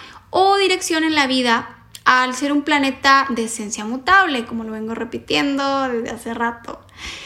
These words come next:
Lo que significa que, en efecto, este necesita de una constante variedad en su oficio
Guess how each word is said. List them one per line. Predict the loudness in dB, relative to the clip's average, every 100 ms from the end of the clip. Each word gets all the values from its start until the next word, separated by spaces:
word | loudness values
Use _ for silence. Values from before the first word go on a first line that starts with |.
| -18 -18 -2
Lo | 0
que | 2
significa | 2 2 2 0 2 2
que, | 2 2 0 -4 -18 _ _ _
en | -2 -2
efecto, | 0 0 -2 -2 -2 -2 -8 _ _ _ -2
este | 0 0 2 2 2
necesita | -2 -2 -4 -4 2 4 6 4
de | 0
una | 0 0 0 -2
constante | -6 -4 -2 -2 -2 -4 -2
variedad | 2 4 4 4 2 2 2 0 -4 -8
en | -2 0
su | -2 -4
oficio | -4 -4 -4 -6 -8